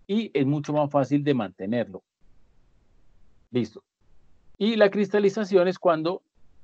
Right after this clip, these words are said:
cogemos un gas, le bajamos muchísimo la temperatura de una manera muy abrupta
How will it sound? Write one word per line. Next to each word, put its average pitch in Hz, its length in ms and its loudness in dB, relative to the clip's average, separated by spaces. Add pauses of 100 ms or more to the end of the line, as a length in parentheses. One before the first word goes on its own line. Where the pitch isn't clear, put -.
(140)
cogemos 98 500 -8
un 170 160 -2
gas, 175 480 4 (180)
le 113 220 2
bajamos 104 560 -2
muchísimo 147 640 0
la 185 120 0
temperatura 185 640 0
de 170 80 2
una 123 160 -2
manera 117 320 0
muy 143 220 2
abrupta 185 520 -2